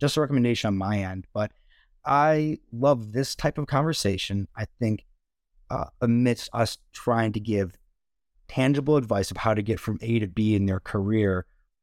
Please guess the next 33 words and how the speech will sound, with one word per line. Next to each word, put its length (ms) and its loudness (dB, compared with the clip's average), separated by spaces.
you 220 0
have 440 -4
to 80 -4
sprinkle 580 0
in 220 0
the 60 0
happiness 600 -2
in 120 2
life 220 -2
here 380 0
with 220 -2
these, 360 0
I 40 -6
wanna 160 2
call 160 -2
them 120 -4
random 400 4
episodes 580 0
in 60 -4
which 160 -4
we 80 -4
just 200 -4
talk 260 -2
about 200 0
mental 260 -2
health, 400 2
mental 320 -2
wellness, 640 -2
self-care, 920 2
and 120 0
making 240 -4
sure 200 0
that 280 0